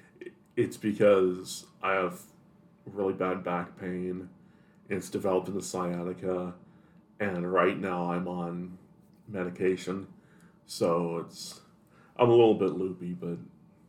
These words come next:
folks, just bear with me. It'll be a, still be a fun <laughs> episode. Anyways, um, let's see, what are some other interesting kind of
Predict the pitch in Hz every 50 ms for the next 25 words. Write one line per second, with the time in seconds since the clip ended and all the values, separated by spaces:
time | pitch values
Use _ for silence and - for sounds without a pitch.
0 | _ _ _ _ _ _ _ _ _ _ _ - - - - - - - - -
1 | 101 92 - - - 98 90 - - 95 90 90 90 92 87 87 - - 92 92
2 | 92 90 87 87 95 98 95 90 90 - - - - - _ - - - - 117
3 | 104 104 101 101 - 104 95 98 104 104 - - - - - 95 92 98 95 110
4 | - - - - _ _ _ _ _ _ _ _ _ - _ _ _ - 120 120
5 | 113 110 104 98 101 101 92 87 104 101 98 98 95 95 95 98 101 101 - -
6 | - - - - - _ _ _ _ - _ - - - _ _ _ _ _ _
7 | _ _ _ _ _ _ _ _ _ _ _ _ - _ _ - - - - _
8 | - - 104 - - 120 117 113 123 135 175 214 208 - - 196 165 151 143 131
9 | 113 95 - - - - - - - _ _ - 123 117 117 113 110 107 107 101
10 | - 104 98 98 - - 104 98 98 95 101 101 95 92 92 90 90 - - -
11 | -